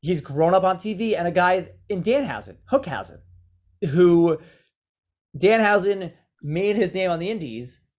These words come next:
They didn't take him, repackage him. They said, "Hey, you're awesome as Danhausen. Let's just bring you in like this."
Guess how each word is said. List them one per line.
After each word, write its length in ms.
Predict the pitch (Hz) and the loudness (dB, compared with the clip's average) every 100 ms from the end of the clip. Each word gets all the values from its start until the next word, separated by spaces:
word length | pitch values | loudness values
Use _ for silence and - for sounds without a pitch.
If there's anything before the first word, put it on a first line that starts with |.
| _ _ | _ _
They 140 | 170 | 2
didn't 240 | 175 202 - | 2 0 -4
take 300 | - 240 - | -4 -2 -2
him, 340 | 165 156 165 - - | -4 -2 -6 -10 -8
repackage 720 | 135 180 - 180 214 202 - | -6 -6 -6 -6 -4 -6 -8
him. 280 | 117 113 131 _ _ | -6 -6 -8 _ _
They 120 | 147 | 2
said, 240 | 143 156 139 | 2 4 2
"Hey, 480 | 127 196 190 175 - | 4 6 6 2 0
you're 140 | 175 | 0
awesome 280 | 170 185 226 | 2 2 0
as 80 | 208 | -4
Danhausen. 600 | 196 170 139 135 131 120 - | -2 -2 -4 -6 -8 -12 -6
Let's 160 | 143 143 | -4 -4
just 220 | 143 - | -8 -2
bring 180 | 160 151 | 0 2
you 80 | |
in 100 | 147 | 0
like 180 | 135 123 | -2 -4
this." 320 | 110 87 - | -6 -8 -12